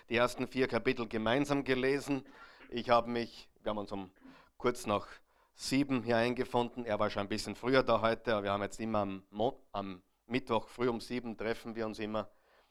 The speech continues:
zum gemeinsamen Gebet. Also wenn du ein Mann bist, der auch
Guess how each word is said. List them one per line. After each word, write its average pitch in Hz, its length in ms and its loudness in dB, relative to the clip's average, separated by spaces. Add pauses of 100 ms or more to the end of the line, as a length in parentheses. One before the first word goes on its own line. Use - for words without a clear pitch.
(180)
zum 101 240 -4
gemeinsamen 104 640 0
Gebet. 127 460 4
Also 110 180 -6
wenn 107 140 -6
du 110 80 -2
ein 107 100 -2
Mann 123 280 0
bist, 131 500 -4
der 104 120 -2
auch 127 200 -4